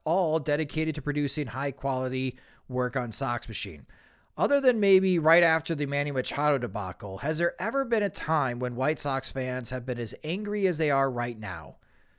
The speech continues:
Here are a few miscellaneous thoughts of personal frustration with the White Sox. Since I was a kid,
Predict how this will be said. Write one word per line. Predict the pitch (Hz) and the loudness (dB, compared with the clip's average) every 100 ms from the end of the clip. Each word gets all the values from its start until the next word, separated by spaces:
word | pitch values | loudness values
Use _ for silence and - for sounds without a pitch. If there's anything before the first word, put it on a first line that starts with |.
| _ | _
Here | - 185 254 | -2 2 4
are | 247 214 | 4 0
a | 196 | -2
few | - 190 208 214 | -6 0 0 4
miscellaneous | 190 - 190 170 165 156 - | 2 4 2 2 0 -2 0
thoughts | 139 135 - | 0 -2 -2
of | 131 - | -6 -2
personal | 185 190 196 175 | -2 0 0 0
frustration | 165 - - 143 127 131 | 0 -2 0 0 0 -4
with | 123 | -6
the | 117 | -6
White | 101 92 | -6 -6
Sox. | - 82 - - - - _ _ _ _ | -8 -10 -14 -12 -10 -12 _ _ _ _
Since | - 185 | -2 2
I | 233 294 | 4 4
was | 302 | 4
a | 226 | -2
kid, | 151 - 135 92 87 | -4 -4 -4 -6 -10